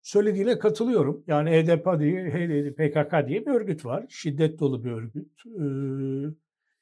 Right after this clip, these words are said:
siyasal al-, alanda şiddet dediğiniz zaman zaten akan sular duruyor ve Türkiye'nin öyküsünde de çok, e, acılar yaratmış bir örgüt.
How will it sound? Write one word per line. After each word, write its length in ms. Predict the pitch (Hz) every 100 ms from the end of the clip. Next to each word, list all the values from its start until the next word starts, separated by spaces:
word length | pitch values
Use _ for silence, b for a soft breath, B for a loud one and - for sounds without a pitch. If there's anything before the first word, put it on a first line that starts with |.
| _ _
siyasal 600 | - 123 123 - 143 151
al-, 200 | 143 143
alanda 460 | 156 147 147 147 156
şiddet 640 | - 147 131 180 175 -
dediğiniz 480 | 147 156 147 147 143
zaman 300 | 135 160 170
zaten 480 | 175 160 170 170 -
akan 320 | - - 160
sular 420 | 156 147 131 170 165
duruyor 320 | 202 147 127
ve 140 | 147
Türkiye'nin 460 | - 147 - 160 160
öyküsünde 680 | 147 135 151 190 180 214
de 200 | 151 117 _ _
çok, 180 | 139 - _
e, 80 | 147 139 135 135
acılar 400 | 147 127 143 190
yaratmış 600 | 123 110 110 _ 135 -
bir 60 | 127
örgüt. 380 | 120 117 220